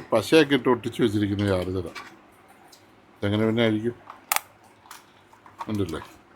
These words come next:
ചാർജറിൻ്റെ ഔട്ട്പുട്ട് എത്ര വോൾട്ടേജ് വരും നോക്കട്ടെ. നമ്മളിത് എത്ര വോൾട്ടിൻ്റെ ആയിരുന്നു? നമ്മുടെ പഴയ വീഡിയോ നോക്കിയാൽ അറിയാം എത്ര വോൾട്ടിൻ്റെ ചാർജറായിരുന്നു ഇത് ഇച്ചിരി ചെയ്തതെന്ന്.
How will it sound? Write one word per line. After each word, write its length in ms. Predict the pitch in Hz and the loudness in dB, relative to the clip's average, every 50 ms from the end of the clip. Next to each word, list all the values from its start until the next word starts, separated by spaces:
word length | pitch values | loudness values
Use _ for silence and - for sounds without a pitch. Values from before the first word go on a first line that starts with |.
| - - - _ - - - - - - - - - - - - - - - - - - - - - - - - - - - - - - - _ - - - - - - - - - - - - - - - - - - - - _ _ - | -20 -20 -20 _ -18 -16 -16 -16 -16 -20 -20 -20 -16 -16 -16 -16 -16 -20 -20 -20 -20 -20 -20 -20 -20 -20 -20 -20 -20 -20 -20 -20 -20 -20 -20 _ -20 -20 -20 -20 -20 -20 -20 -20 -18 -16 -14 -12 -10 -8 -8 -8 -8 -12 -16 -20 _ _ 2
ചാർജറിൻ്റെ 420 | 113 113 117 120 131 131 131 131 120 117 | 4 4 6 6 6 6 8 8 8 6
ഔട്ട്പുട്ട് 300 | 117 117 127 131 120 123 | 6 2 -2 2 2 2
എത്ര 160 | 104 98 123 120 107 104 | 4 6 4 4 6 6
വോൾട്ടേജ് 340 | 110 110 101 127 131 120 104 | 4 4 6 6 6 6 6
വരും 180 | 98 92 87 82 82 | 4 0 -2 -6 -8
നോക്കട്ടെ. 280 | 80 76 78 76 - - - - - - - _ _ _ - - _ - - _ _ - _ - 180 165 139 131 | -10 -10 -12 -16 -16 -20 -20 -20 -20 -20 -20 _ _ _ -20 -20 _ -20 -20 _ _ -20 _ -20 -18 -6 2 2
നമ്മളിത് 360 | 139 156 170 180 170 156 151 139 127 | 4 6 6 6 6 8 6 4 4
എത്ര 160 | - - 156 151 151 | 4 4 6 8 8
വോൾട്ടിൻ്റെ 380 | 151 147 139 156 151 143 127 107 | 8 8 6 4 4 4 6 6
ആയിരുന്നു? 200 | 101 98 98 110 | 6 4 2 0
നമ്മുടെ 180 | 113 120 127 117 | 2 2 2 4
പഴയ 220 | 117 113 120 135 143 131 120 | 4 4 4 4 4 2 2
വീഡിയോ 220 | 120 123 131 143 147 135 117 | 2 2 2 2 2 2 0
നോക്കിയാൽ 260 | 104 98 - 104 95 82 | -2 -2 0 0 0 0
അറിയാം 220 | 78 78 78 76 - - _ _ - - - - - - - - - _ - - - _ _ _ _ 113 | -2 -4 -8 -10 -12 -18 _ _ -20 -20 -20 -18 -18 -20 -20 -20 -20 _ -20 -20 -20 _ _ _ _ -4
എത്ര 160 | 101 - 135 123 127 | 2 4 8 10 12
വോൾട്ടിൻ്റെ 420 | 127 131 123 127 127 120 120 123 120 - - - - | 10 10 8 4 0 4 6 6 4 4 0 -12 0
ചാർജറായിരുന്നു 680 | - 107 107 104 104 107 107 101 92 90 90 87 87 90 85 | 4 6 6 6 6 4 4 4 4 2 0 -2 -4 -6 -6
ഇത് 80 | 82 87 87 | -8 -10 -10
ഇച്ചിരി 300 | - - 101 95 104 98 - - | -8 -8 -6 -6 -6 -6 -2 0
ചെയ്തതെന്ന്. 500 | 92 95 98 98 113 110 107 101 85 | 0 0 2 2 2 2 2 0 -6